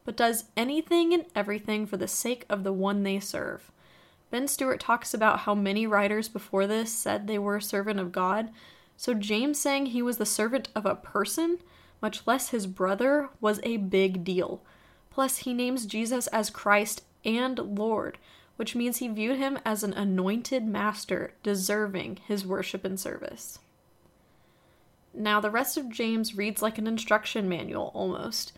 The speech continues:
He was well respected for the advice and guidance he gave to fellow believers, so he decided to write some of his best teachings down and send them off to the wider church community. So the book of James is a collection of James's take on various topics for daily Christian living.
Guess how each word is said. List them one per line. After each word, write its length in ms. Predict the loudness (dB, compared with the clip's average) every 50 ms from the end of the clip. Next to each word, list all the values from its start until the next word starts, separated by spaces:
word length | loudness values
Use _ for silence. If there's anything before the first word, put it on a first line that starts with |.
| -20 -20 -20 -20 -20 _ _
He 140 | _ -4 0
was 180 | 0 0 0 2
well 220 | 4 4 4 4
respected 560 | 2 0 0 0 0 0 0 0 -4 -4 -4
for 80 | -4 -4
the 160 | -2 0 0
advice 480 | 0 0 2 2 4 4 4 2 0 -2
and 180 | -2 -2 0
guidance 440 | 2 2 2 2 2 0 0 -2 -4
he 80 | -4 -2
gave 240 | 0 2 2 0
to 100 | 0 -4
fellow 260 | -4 -4 -2 0 0 0
believers, 640 | 0 0 0 0 0 0 0 0 0 -2 -2 -6 -8
so 180 | -8 -6 -4 -4
he 140 | -4 -4 -4
decided 420 | -2 -2 0 2 2 2 2 2
to 80 | 2 2
write 220 | 2 2 2 0
some 160 | -2 -4 -4
of 140 | -4 -4 -4
his 200 | -4 -6 -6 -4
best 320 | -2 -2 -2 -2 -2 -4
teachings 460 | -6 -6 -6 -4 -4 -4 -4 -4 -4 -4
down 360 | 0 2 2 2 2 0 -2 -6 -10 -20 -20 -20 -20 _ -6
and 140 | -4 -2 0
send 180 | 0 2 2
them 120 | 2 6 6
off 180 | 6 6 4 2
to 100 | -2 0
the 100 | 2 4
wider 280 | 4 4 4 4 2
church 280 | 0 -2 -4 -8 -8 -10
community. 460 | -10 -6 -4 -4 -4 -6 -8 -12 -14 -18 _ _ _ _ _ _ _ -12
So 160 | -8 -6 -4
the 80 | -2 0
book 180 | 0 0 2
of 120 | 0 0 0
James 340 | 0 0 2 2 2 0
is 100 | -2 -2
a 60 | -4 -4
collection 560 | -4 0 2 2 2 2 2 -2 -2 0 0
of 100 | 0 0
James's 440 | 0 0 0 0 0 -2 -4 -6 -4
take 320 | -2 0 0 0 0 -2 -6 -4
on 400 | -2 0 2 2 2 2 0 0
various 500 | 0 0 2 2 2 2 0 -2 -2 -2
topics 420 | 2 2 2 2 2 -2 -4 -4
for 140 | -4 -2 -2
daily 300 | 0 0 2 2 0 -2
Christian 420 | -2 -6 -8 -6 -2 -2 -2 -2
living. 300 | -2 -4 -6 -10 -12 -14